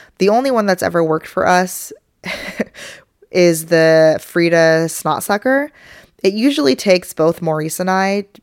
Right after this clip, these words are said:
t-, because Malachi is so, <laughs> he's really stubborn. So we need, we need one parent to hold his head straight and the other to actually do the snot sucking. So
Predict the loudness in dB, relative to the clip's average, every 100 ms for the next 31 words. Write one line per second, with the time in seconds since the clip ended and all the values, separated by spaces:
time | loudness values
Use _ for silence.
0 | -16 -14 -6 -2 0 -2 -6 -14 -20 _
1 | _ _ _ _ _ _ _ -20 -18 -8
2 | -4 -2 -2 0 0 -4 -4 -2 0 -2
3 | -4 -6 -8 -10 -14 -16 -8 -8 -8 -16
4 | -18 -6 -4 -2 0 2 2 0 -2 -2
5 | -2 0 2 0 -6 -2 -2 -2 -6 -8
6 | -8 -6 -6 -2 -2 -4 -6 -6 -6 -10
7 | -8 -2 -2 -4 -8 -8 -10 -12 -14 -4
8 | -2 -2 -6 _ -20 -20 _ -12 -8 -6
9 | -6 -4 -2 -2 -2 -4 -8 -8 -8 -8
10 | -6 -6 -6 -6 -6 -8 -6 -8 -6 -6
11 | -6 -10 _ _ _ -20 -20 _ -6 0
12 | 0